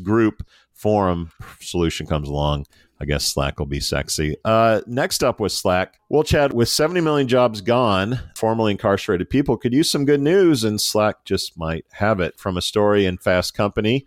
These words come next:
uh, Slack is expanding its training and hiring initiatives for people who were once in prison. Organization called Next Chapter, a nonprofit incubated at Slack four years ago, is training formerly incarcerated people to land tech jobs. The program has tra-,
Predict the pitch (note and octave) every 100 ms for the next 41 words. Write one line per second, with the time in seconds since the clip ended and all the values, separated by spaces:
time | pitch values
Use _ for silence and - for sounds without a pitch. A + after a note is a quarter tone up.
0 | - F2 F2+ - - G#2 A#2+ B2 F#2+ F2+
1 | - G2+ G2+ G2 F2 - - - A2 C3
2 | C3 G2+ A#2+ D3+ D3 A2+ G2 - G2 F#2+
3 | F#2+ F#2+ - - A2+ - - A2+ - B2
4 | B2+ A#2 G#2 F#2 F2+ F2 F2+ F#2 - -
5 | - E2+ D#2+ D#2+ - A#2+ C#3 A#2+ F2+ C#2
6 | - - D#2 E2 D2+ D#2+ - E2+ - F2
7 | D#2 E2+ F2 - - - - - A#2 B2
8 | - E2+ E2+ E2 D#2+ E2 E2 - F2 E2
9 | - D#2 D#2+ D#2+ D2+ - - D2+ E2 -
10 | - D#2+ D#2+ E2 D2+ D#2 D#2 E2 - -
11 | G2 F#2 F2 - G#2+ C#3 C#3 A#2+ B2+ B2
12 | B2 - A#2+ B2 - G2 - F#2 F2+ _
13 | - F2 E2+ F2 F2 E2+ - E3 - -
14 | D#2 B1 - - - - F#2 F2+ F2+ F2
15 | - - F2+